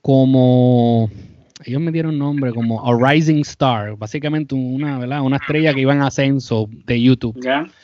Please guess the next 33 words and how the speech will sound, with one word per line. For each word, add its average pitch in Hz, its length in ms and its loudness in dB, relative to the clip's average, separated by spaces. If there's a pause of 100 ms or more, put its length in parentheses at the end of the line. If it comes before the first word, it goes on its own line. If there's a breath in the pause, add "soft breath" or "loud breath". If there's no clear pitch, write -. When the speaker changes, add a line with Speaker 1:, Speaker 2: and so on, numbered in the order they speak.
(420 soft breath)
Speaker 1:
por, 123 380 2
Speaker 2:
Ya. 113 120 -6
Speaker 1:
por 127 240 4
el 117 160 -4
crecimiento 127 640 -4
tan 135 200 0
rápido 127 480 -2
que 107 100 -8
tuvo. 113 360 -2
Speaker 2:
Ujú. 95 100 -16 (760)
Speaker 1:
Entonces, 135 1300 0 (640 soft breath)
parte 143 440 0
de 175 120 -2
eso 180 260 -2
es, 185 240 -2
yo, 127 440 -2
yo 127 160 -2
pertenezco 143 920 -2
como 117 180 -6
si 113 120 -6
fuera 120 360 0
una, 127 760 2
como 120 220 2
una 170 140 6
membresía 165 720 2
como 131 220 -4
tal 135 380 -4
de, 120 400 -4
de, 110 280 -6
de 117 160 -2
creadores 120 500 0
de 143 100 2
contenido. 139 680 0